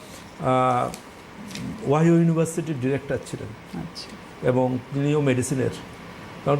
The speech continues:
Speaker 1: লেটেস্ট যা ওয়ার্ল্ড রিসার্চ হয় উনি ওখান থেকে আমাকে পাঠিয়ে দেন, যেটা আমি প্রতি মুহূর্তে অনেক আগে নিজেকে আপডেট করতে পারি।
Speaker 2: হুম, হুম।
Speaker 1: আর, আর মডার্ন সায়েন্স ওয়ার্ল্ড ওয়াইডে কী হচ্ছে সেটা কিন্তু ইউএসএ অনেক এগিয়ে,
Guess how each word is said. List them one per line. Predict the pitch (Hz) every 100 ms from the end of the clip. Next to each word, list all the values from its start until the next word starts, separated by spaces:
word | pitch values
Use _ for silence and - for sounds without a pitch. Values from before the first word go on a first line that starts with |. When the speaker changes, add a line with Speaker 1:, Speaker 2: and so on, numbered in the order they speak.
| 127
Speaker 1:
লেটেস্ট | 147 170 202 151
যা | 185
ওয়ার্ল্ড | 165 160 170 160
রিসার্চ | 143 - 165 -
হয় | 165 139 - - - - - - -
উনি | - 160
ওখান | 160 151 151
থেকে | 151
আমাকে | 147 139 135
পাঠিয়ে | 117 113 127
দেন, | 113 101 - - - - - - - - - - - -
যেটা | 147 156
আমি | 160 170
প্রতি | 175 170
মুহূর্তে | 185 160 190 - 220
অনেক | 170 190 190
আগে | 131 143 160
নিজেকে | 160 160
আপডেট | 139 107 131 -
করতে | 113 -
পারি। | 107 233
Speaker 2:
হুম, | 226 220 208 208
হুম। | 208 208 208
Speaker 1:
আর, | 202 131 127 - - 127 127
আর | 139
মডার্ন | 131 151 190
সায়েন্স | 170 202 -
ওয়ার্ল্ড | 160 170 208
ওয়াইডে | 226 220 220
কী | 208 190
হচ্ছে | 180 170
সেটা | - 147
কিন্তু | 151 170 170 - 156
ইউএসএ | 156 170 175
অনেক | 160 170 147
এগিয়ে, | 120 113